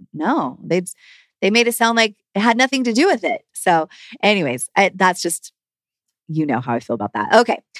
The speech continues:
So isotretinoin or, um, Accutane is almost always the Plan Z option because its side effects are super severe. In fact, the drug is so toxic that it is only available as part of a registered dri-,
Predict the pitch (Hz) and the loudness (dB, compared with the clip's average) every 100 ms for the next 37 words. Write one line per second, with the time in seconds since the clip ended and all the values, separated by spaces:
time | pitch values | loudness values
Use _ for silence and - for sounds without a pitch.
0 | - - - 220 196 185 _ _ 196 247 | -20 -2 2 4 2 -6 _ _ 0 0
1 | - 269 202 190 180 170 170 165 151 156 | -2 0 -2 -2 -2 0 0 0 2 2
2 | 160 175 _ - 165 151 147 - 151 - | 0 -6 _ -2 0 0 -2 -2 -4 -2
3 | 147 135 139 135 - 170 - 185 202 214 | -4 -4 -4 -4 -6 -4 -2 0 0 -4
4 | - 170 170 170 165 160 - 156 151 151 | -2 0 2 0 -2 -6 -4 -2 -2 -2
5 | 151 - 147 - 151 151 - - 254 165 | -2 0 -2 -2 -4 -6 -6 2 4 4
6 | 151 - _ _ _ - 185 - 180 214 | 0 -6 _ _ _ -4 0 0 0 0
7 | 220 - 151 - - 151 151 - - 180 | -2 -2 -4 -4 -6 -4 -2 -4 -2 -4
8 | 202 185 160 147 139 127 151 _ _ _ | -4 -4 -4 -2 -2 -2 -10 _ _ _
9 | 175 180 - 180 170 - - 175 165 165 | -2 -2 4 2 2 -4 -8 -8 -2 0
10 | 175 240 247 - - 190 - 151 147 - | 2 0 -4 -4 -2 -2 0 -2 -2 -4
11 | 254 349 _ _ _ 180 170 - 180 180 | -4 -4 _ _ _ 0 0 0 -2 -2
12 | 165 165 170 190 170 165 160 151 151 147 | -2 -4 -2 -2 0 0 -2 -2 -4 -4
13 | - - 160 156 147 143 151 151 175 - | -12 -4 -4 -2 -6 -4 -4 -4 -6 -4
14 | 175 170 156 | -6 -2 -4